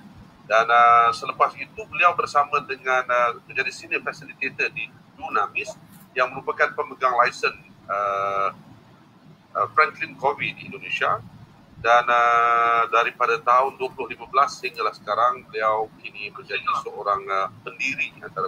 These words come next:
pendiri ataupun seorang founder, ya, uh, iaitu P T Kinerja Unggul Nusantara yang merupakan pemegang eksklusif lisen, uh, partner Black Sea White, ya, Corporation. Jadi, tuan-tuan, beliau, uh, pemegang, uh, M B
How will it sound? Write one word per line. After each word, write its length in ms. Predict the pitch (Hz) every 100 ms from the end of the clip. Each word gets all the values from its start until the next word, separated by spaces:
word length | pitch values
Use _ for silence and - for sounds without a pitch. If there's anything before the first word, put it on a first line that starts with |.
| -
pendiri 480 | 92 101 - - 92
ataupun 400 | 95 - 107 101 - - -
seorang 240 | 107 107
founder, 560 | - 110 113 139 165 - - -
ya, 160 | - - - - -
uh, 160 | 104 104
iaitu 320 | 110 104 123 113
P 160 | 117
T 80 | - 113 -
Kinerja 480 | 113 123 113 117
Unggul 400 | 110 110 110 101
Nusantara 640 | 107 113 107 110 113 156 - - - -
yang 80 | 107 110
merupakan 400 | 110 110 113 -
pemegang 560 | 113 - 113 110 110 107
eksklusif 560 | 98 - 110 104 - 98
lisen, 480 | 101 98 - 107 - - - -
uh, 160 | - -
partner 480 | - - 104 101 98 -
Black 240 | 107 -
Sea 160 | - 107
White, 320 | 110 98 - -
ya, 160 | - - - -
Corporation. 560 | - - - - 113 - - - - - - - - - - - - -
Jadi, 160 | 117 -
tuan-tuan, 480 | 156 143 175 202
beliau, 320 | - 131 165 160
uh, 200 | 127 117 117
pemegang, 480 | - - 127 123 117
uh, 160 | 110 110
M 60 |
B 80 | -